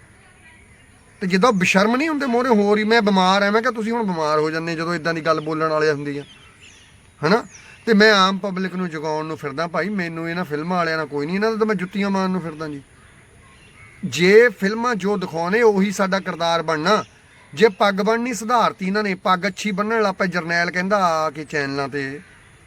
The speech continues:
ਤੇ ਬਾਕੀ ਕਿਰਦਾਰ ਤਾਂ ਤੁਸੀਂ ਖਤਮ ਕਰ ਰਹੇ ਹੋ ਪੰਜਾਬੀਆਂ ਦਾ। ਯੋਧੇ ਕਿੱਥੋਂ ਹੋ ਤੁਸੀਂ? ਤੁਸੀਂ ਦਿਖਾਉਣਾ ਕੀ ਚਾਹੁੰਦੇ ਹੋ? ਸਰਦਾਰ ਜੀ ਲਈ ਤੁਸੀਂ ਕਿੰਨਾ ਰੌਲਾ ਪਾਇਆ ਝੂਠੀ ਖਬਰ ਲਈ, ਆਹ ਸੱਚੀ ਹੈ, ਇਹਦੇ ਲਈ ਰੌਲਾ ਕਿਉਂ ਨਹੀਂ ਕਿਨੇ ਪਾਇਆ?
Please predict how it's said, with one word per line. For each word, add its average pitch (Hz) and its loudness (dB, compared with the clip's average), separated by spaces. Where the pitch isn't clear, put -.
ਤੇ 170 -12
ਬਾਕੀ 156 -2
ਕਿਰਦਾਰ 156 2
ਤਾਂ 180 -6
ਤੁਸੀਂ 180 -4
ਖਤਮ 160 -6
ਕਰ 202 0
ਰਹੇ 208 0
ਹੋ 202 -2
ਪੰਜਾਬੀਆਂ 156 -8
ਦਾ। 139 -14
ਯੋਧੇ 214 2
ਕਿੱਥੋਂ 214 2
ਹੋ 220 6
ਤੁਸੀਂ? 147 -8
ਤੁਸੀਂ 226 -2
ਦਿਖਾਉਣਾ 190 2
ਕੀ 214 -2
ਚਾਹੁੰਦੇ 190 0
ਹੋ? 131 -4
ਸਰਦਾਰ 185 4
ਜੀ 214 -2
ਲਈ 214 4
ਤੁਸੀਂ 208 -2
ਕਿੰਨਾ 202 0
ਰੌਲਾ 202 2
ਪਾਇਆ 180 -4
ਝੂਠੀ 196 0
ਖਬਰ 170 0
ਲਈ, 151 -6
ਆਹ 220 4
ਸੱਚੀ 180 -4
ਹੈ, 190 2
ਇਹਦੇ 220 2
ਲਈ 233 4
ਰੌਲਾ 196 2
ਕਿਉਂ 180 -4
ਨਹੀਂ 202 -4
ਕਿਨੇ 180 -4
ਪਾਇਆ? 151 -8